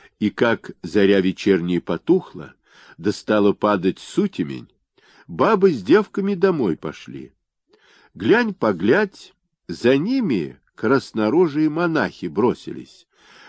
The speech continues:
Женщины от них ходу-ходу, монахи за ними дуй, не стой. Мы кричим: «Бабы, девки, лугом бегите, луговиной!»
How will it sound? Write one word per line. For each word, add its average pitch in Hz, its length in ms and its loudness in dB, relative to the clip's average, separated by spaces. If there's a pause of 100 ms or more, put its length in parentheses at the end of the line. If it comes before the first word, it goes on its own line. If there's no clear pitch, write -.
Женщины 87 680 -2
от 85 240 -6
них 82 180 -6
ходу-ходу, 104 1120 0 (300)
монахи 78 600 -8
за 82 220 -6
ними 82 360 -6
дуй, 139 680 0
не 98 220 -4
стой. 69 560 -8 (880)
Мы 120 200 0
кричим: 131 640 -2
«Бабы, 110 520 -2
девки, 95 760 0
лугом 120 760 0
бегите, 92 640 -4
луговиной!» 170 1000 0